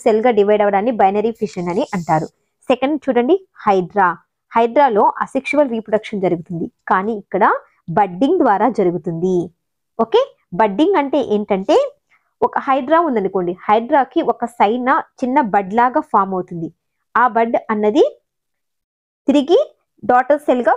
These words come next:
ఫామ్ అవుతుంది అనమాట. So బడ్డింగ్ ద్వారా ఎందులో జరుగుతుంది రీప్రొడక్షన్? హైడ్రా. సెకండ్ ఆప్షన్ కరెక్ట్ అండి. నెక్స్ట్ చూడండి పారామెసియం. పారామెసియంలో కూడా బైనరీ ఫిషన్ ద్వారా జరుగుతుంది. ఓకే, రీప్రొడక్షన్. నెక్స్ట్ ప్లాస్మోడియం.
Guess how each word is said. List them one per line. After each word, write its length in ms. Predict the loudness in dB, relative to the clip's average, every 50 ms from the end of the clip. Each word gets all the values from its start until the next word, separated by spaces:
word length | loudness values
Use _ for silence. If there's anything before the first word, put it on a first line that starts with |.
| 0 0
ఫామ్ 200 | 0 0 2 2
అవుతుంది 280 | 0 0 0 -2 -4 -4
అనమాట. 300 | -4 -2 -2 -4 -2 -4 -6 -8 _ -10 -4
So 80 | 0 0 0 2 0
బడ్డింగ్ 340 | -2 -2 -2 -4 -4 -2 0
ద్వారా 180 | 0 0 0 -2 -4 -4
ఎందులో 200 | -4 0 0 2 2 2
జరుగుతుంది 440 | 0 0 -2 -4 -4 -4 -2 0 0 0 0
రీప్రొడక్షన్? 560 | 0 0 0 0 0 0 -4 -4 -4 -4 -4 -4 _ _ _ _ -10 -2
హైడ్రా. 380 | 0 2 2 0 0 -2 0 0 0 -2 -6
సెకండ్ 260 | -6 -4 -2 0 0 0
ఆప్షన్ 280 | -2 -2 -8 -12 -10 -6 -4
కరెక్ట్ 240 | -4 -4 -4 -6 -10 -8
అండి. 160 | -6 -6 -8 _ _ _ _ _ -6 -6
నెక్స్ట్ 220 | -4 -4 -2 -2 -2 0
చూడండి 300 | 0 0 0 0 -2 -2 0 0
పారామెసియం. 680 | 0 2 2 0 0 0 -2 -4 -4 -6 -4 -4 -4 -4 -6 _ _ _ _ _ 0
పారామెసియంలో 720 | 2 2 2 2 2 0 -2 -4 -2 -2 -2 0 2 0 0 2 2
కూడా 160 | 2 2 2 2 0 0 -2
బైనరీ 360 | 0 0 2 2 2 2 0 -2 -2
ఫిషన్ 280 | -8 -10 -8 -8 -6 -2
ద్వారా 260 | 0 0 0 0 0 0 0
జరుగుతుంది. 560 | -2 -2 -2 -6 -8 -8 -8 -2 0 2 2 2 0 -4 _ _ _ _ _ _ _ _ _ _ -10
ఓకే, 140 | -2 2 2 4 4
రీప్రొడక్షన్. 600 | 2 2 0 0 0 0 -4 -4 -8 -8 -8 -8 -10 _ _ _ _ -6 -6
నెక్స్ట్ 220 | -6 -6 -2 -2 0 0
ప్లాస్మోడియం. 680 | 2 0 0 -2 -4 -2 0 0 2 2 2 -2 -2